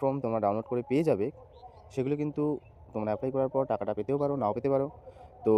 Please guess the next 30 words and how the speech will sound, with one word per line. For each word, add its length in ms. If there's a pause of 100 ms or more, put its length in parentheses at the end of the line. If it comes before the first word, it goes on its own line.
(340)
খুব 200
সাবধানতার 500
সহিত 200 (720)
এই 100
ফর্মটি 280
ফিল 140
আপ 120
করবে। 220 (1000)
ফর্মটি 300
ফিল 140
আপ 80
করার 240
আগে 140 (120)
আমি 140 (360)
প্রথমেই 300
তোমাদের 260
বলবো 180 (140)
যে 100 (480)
কালো 200
কালি 180
ইউজ 200
করবে 200 (760)
এবং 140 (400)
ফর্মটা 320 (320)
সম্পূর্ণ 340
ফিল 140
আপ 100
করতে 180 (140)
বড় 140
হাতের 220